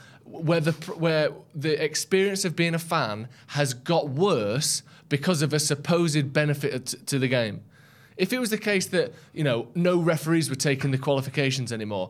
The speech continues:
and we had to bring a video ref in because humans didn't exist, I'd go, "Right, fair enough, there's no alternative." But we've,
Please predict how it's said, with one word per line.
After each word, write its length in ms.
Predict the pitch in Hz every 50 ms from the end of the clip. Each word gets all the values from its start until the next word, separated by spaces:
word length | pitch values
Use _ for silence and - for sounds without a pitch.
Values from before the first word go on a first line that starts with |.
| - -
and 100 | - 143
we 100 | 151 143
had 220 | - 175 - - -
to 100 | - 139
bring 180 | 147 147 135
a 60 | 131
video 260 | 123 139 135 131 123 123
ref 160 | 127 127 127
in 100 | 120 110
because 300 | 107 107 135 127 127 - - - - - -
humans 540 | - - 175 180 160 151 143 143 127 120
didn't 260 | - 151 143 131 135 -
exist, 600 | 123 117 123 139 147 107 101 104 - - - - - - - -
I'd 140 | - 147 139
go, 180 | 165 160 156
"Right, 220 | 147 147 147 139 139
fair 160 | - 156 147
enough, 240 | 147 147 135 139 -
there's 180 | 156 143 135
no 140 | 139 156 147 143
alternative." 640 | 139 139 - 160 151 151 147 101 90 80 - - - - - - - - - - - -
But 120 | - 190 202
we've, 120 | 220 170